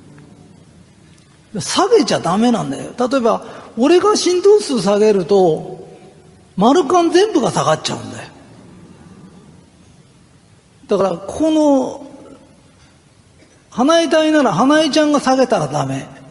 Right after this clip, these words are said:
主任が下げたら、ピラミッドの上と同じで、そこの店長が下げたら、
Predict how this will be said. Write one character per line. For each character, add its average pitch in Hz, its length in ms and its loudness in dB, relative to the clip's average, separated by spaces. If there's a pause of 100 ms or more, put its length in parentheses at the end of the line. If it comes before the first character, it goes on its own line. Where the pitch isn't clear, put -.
(220)
主 277 220 2
任 330 280 4
が 311 120 4
下 277 140 0
げ 269 140 2
た 185 100 -2
ら、 151 120 -4 (600)
ピ 302 80 2
ラ 330 120 2
ミ 339 100 0
ッ - 80 -4
ド 247 100 2
の 202 80 2
上 196 160 0
と 196 160 -4
同 190 160 -4
じ 175 100 -10
で、 180 320 -8 (480)
そ 277 140 0
こ 330 140 2
の 339 100 2
店 381 280 2
長 220 200 2
が 190 120 -4
下 240 160 0
げ 233 120 2
た 156 160 -2
ら、 160 720 -4